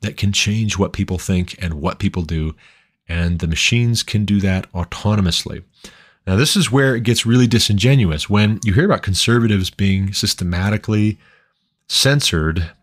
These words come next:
and deplatformed online, I still can't get into my Twitter account, but I still get prompts and emails from Twitter saying, "Here's what you've missed," right? Fear of missing out. They're trying to capitalize on that.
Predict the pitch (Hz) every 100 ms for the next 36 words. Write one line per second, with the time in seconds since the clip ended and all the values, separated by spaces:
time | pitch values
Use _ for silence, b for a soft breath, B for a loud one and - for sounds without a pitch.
0 | _ 87 80 104 - 110 - - 92 82
1 | 80 - - _ _ - 92 87 82 76
2 | 69 - B B B B B 92 - 120
3 | 113 107 104 98 92 85 - 120 120 -
4 | 113 113 117 - 175 147 135 - - 95
5 | 123 - 85 117 185 90 101 - - 104
6 | 90 - 82 90 117 B B B - -
7 | 104 98 98 113 127 - 113 110 98 82
8 | 90 82 - - - - _ _ _ _
9 | - 95 98 - - 143 135 139 - 120
10 | 113 110 - - 95 107 104 104 95 b
11 | b b b - 107 104 110 104 95 98
12 | 92 87 85 85